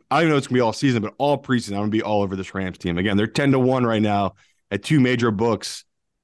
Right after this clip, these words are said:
Bet three six five, our, our sponsors, they've dropped their number down to, I think, seven to one to win their division. So, again, I'm all over the Rams. They're, they're just undervalued. I still have Stafford at number ten.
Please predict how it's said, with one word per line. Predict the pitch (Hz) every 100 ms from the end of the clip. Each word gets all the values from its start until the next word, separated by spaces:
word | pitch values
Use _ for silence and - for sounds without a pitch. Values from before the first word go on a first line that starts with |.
| _ _
Bet | 143 139
three | 151
six | 131 131 -
five, | 131 127 120 101
our, | 107 110
our | 104
sponsors, | - - 123 123 101
they've | 107 117
dropped | 113 120 -
their | 107
number | 101 113 104
down | 92 98 95
to, | 95
I |
think, | - 110
seven | - 117 110
to | 95
one | 98 95 87 _ _ _
to | 113
win | 117
their | 113
division. | 104 104 110 98 90
So, | - 95 90 - _ _ _ _ _
again, | 120 127 117
I'm | 120
all | 131 143
over | 143
the | 131
Rams. | 120 127 127 120 113 - -
They're, | 113 104
they're | 110
just | 107 139
undervalued. | 147 127 113 110 110 104
I |
still | 101 147 135
have | 117
Stafford | - 117 113 107
at |
number | 101 104
ten. | 98 - 101 95 90